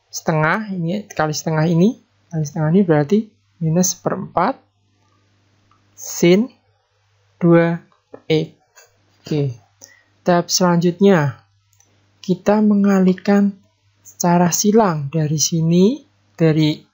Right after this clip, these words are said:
sini ke sini, ini pun juga sama. Nah, kemudian kita tambahkan persamaan plus, minus,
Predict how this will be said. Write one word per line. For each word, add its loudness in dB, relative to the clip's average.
sini -2
ke -2
sini, 2
ini 0
pun 2
juga 0
sama. 0
Nah, -4
kemudian 2
kita -2
tambahkan -2
persamaan -4
plus, -2
minus, 4